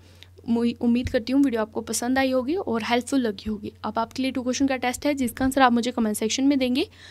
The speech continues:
कंप्लीट वीडियो देखने के बाद। तो फर्स्ट क्वेश्चन है, किसे स्कॉटलैंड के प्रथम मंत्री के रूप में जो है नियुक्त किया जाएगा?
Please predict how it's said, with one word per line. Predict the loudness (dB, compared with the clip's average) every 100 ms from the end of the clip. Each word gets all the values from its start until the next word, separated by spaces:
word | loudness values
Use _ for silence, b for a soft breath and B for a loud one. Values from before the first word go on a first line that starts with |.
| B
कंप्लीट | 6 8 8 6
वीडियो | 2 2
देखने | 0 -2 -6
के | -8
बाद। | -10 -10 -16 b b b -6
तो | 8
फर्स्ट | 8 8
क्वेश्चन | 6 8 8
है, | 8
किसे | 6 4 6
स्कॉटलैंड | 4 6 6 6 4
के | 4
प्रथम | 2 4 4
मंत्री | 4 2 0
के | 2
रूप | 2 2
में | 0
जो | 2
है | 2 2
नियुक्त | 2 -2
किया | 0 2
जाएगा? | 2 -2 -2 -4